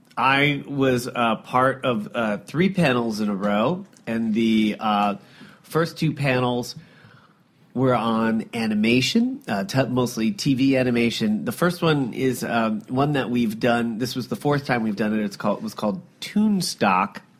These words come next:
and, uh, it's, it's an hour long at WonderCon, and we spend about the first twenty minutes, uh, showing, uh, different sort of musical clips. And this year,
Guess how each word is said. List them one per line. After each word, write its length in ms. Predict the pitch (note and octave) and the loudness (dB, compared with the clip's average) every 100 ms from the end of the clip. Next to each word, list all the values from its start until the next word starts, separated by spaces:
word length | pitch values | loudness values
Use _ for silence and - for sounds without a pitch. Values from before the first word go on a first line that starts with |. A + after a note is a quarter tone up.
| _ _ _ _ _ _ - - | _ _ _ _ _ _ -14 -4
and, 480 | C#3 C#3 C3 B2 - - _ - - - - _ | 0 2 2 0 -8 -16 _ -20 -20 -20 -20 _
uh, 480 | A#2+ A#2 A#2 A#2 A2+ F2 | 0 2 4 2 0 -4
it's, 320 | B2 - - | -6 -10 -12
it's 180 | C3+ - | -12 -4
an 60 | D#3+ | 0
hour 240 | E3 E3+ | 2 2
long 360 | C#3+ C#3 C#3+ D#3+ | 4 2 2 0
at 60 | |
WonderCon, 520 | C3+ C3+ A#2+ G#2+ A2+ A2 | -2 -2 -2 -2 2 2
and 140 | A2 | 2
we 80 | A2 | -2
spend 360 | - A#2+ A#2 | 0 0 0
about 220 | A2+ A2 G#2+ | 0 0 -2
the 80 | |
first 420 | G2 A#2+ A#2 - - | -2 0 0 -4 -8
twenty 320 | C3 C3+ C3 | -2 0 2
minutes, 480 | B2 A#2+ A#2 - - - - - _ _ - | 2 2 0 -6 -16 -20 -20 -20 _ _ -6
uh, 280 | G#2+ G#2+ F#2 | -2 0 -2
showing, 680 | - - B2+ B2 A#2+ A#2 A2+ - - - - _ - A2+ | -4 0 2 4 4 2 -4 -10 -20 -20 -20 _ -10 -2
uh, 200 | G#2+ A2 | 0 0
different 520 | G2 C3 C3+ A#2+ A#2+ | 0 0 2 0 -2
sort 240 | - B2 | 0 2
of 160 | A2+ G#2+ - - | 0 -2 -12 -6
musical 440 | A#2 C3 A#2+ A2 A2 | 0 2 0 -2 -2
clips. 360 | A#2 G#2 - | 0 0 -2
And 340 | A2+ A#2 A2+ G#2+ | -2 -2 -2 -4
this 320 | A2 B2+ B2+ A#2+ | -2 -2 0 0
year, 500 | A#2 A#2 A2+ A2 | 4 4 4 2